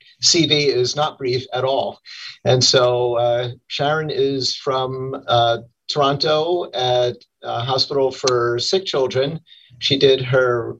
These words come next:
residency there in Toronto and then her fellowship in the States at, uh, Seattle Children's, and then back to Toronto, where she's been since two thousand ten.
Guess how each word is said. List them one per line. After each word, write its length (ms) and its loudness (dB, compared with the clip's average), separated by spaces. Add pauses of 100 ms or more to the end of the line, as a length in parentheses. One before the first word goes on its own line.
residency 1000 0
there 220 2
in 120 -4
Toronto 640 0
and 180 -8
then 220 0
her 400 2 (480)
fellowship 500 4
in 120 0
the 100 2
States 580 -4 (120)
at, 420 -2
uh, 160 -4
Seattle 460 -2
Children's, 720 -4 (360)
and 180 4
then 340 4
back 220 2
to 120 -4
Toronto, 560 0
where 180 2
she's 280 -4
been 380 0
since 400 -4
two 200 -4
thousand 760 -4
ten. 440 -2